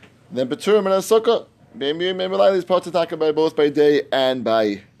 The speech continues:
night. Shemer gan-, gan-, ginus of pardes. If a person is a watchman for a gina, for a garden and a pardes, some sort of orchard. Petur and b'miyim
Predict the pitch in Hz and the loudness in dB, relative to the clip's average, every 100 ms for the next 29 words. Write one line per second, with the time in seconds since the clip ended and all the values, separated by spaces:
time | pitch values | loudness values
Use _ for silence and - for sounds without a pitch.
0 | - 78 - - - _ _ _ _ _ | -12 -10 -12 -18 -20 _ _ _ _ _
1 | _ _ _ _ - - - - - - | _ _ _ _ -20 -10 -10 -8 -12 -14
2 | - 165 180 165 139 139 139 147 - - | -4 -2 0 0 2 2 0 -4 -8 -6
3 | 135 160 - 131 175 170 156 127 107 104 | -2 -2 -4 -6 -4 -4 -4 -4 -2 -4
4 | 104 123 143 151 147 135 123 120 123 143 | -10 -6 -4 -4 -4 -6 -4 -2 0 0
5 | 143 - 135 127 117 127 123 110 107 107 | 0 -6 -6 -6 -6 -6 -4 -4 -6 -8
6 | 156 147 117 113 110 117 135 143 123 110 | -4 -2 -2 -4 -6 0 2 2 -2 -8
7 | 123 131 123 113 127 110 110 110 120 196 | -2 -2 -2 -8 -10 -10 -8 -8 -4 -6
8 | 202 _ _ _ _ _ - - _ _ | -6 _ _ _ _ _ -20 -20 _ _
9 | 147 143 208 208 185 170 190 185 185 | -10 -6 -2 -2 -2 -2 -2 0 -2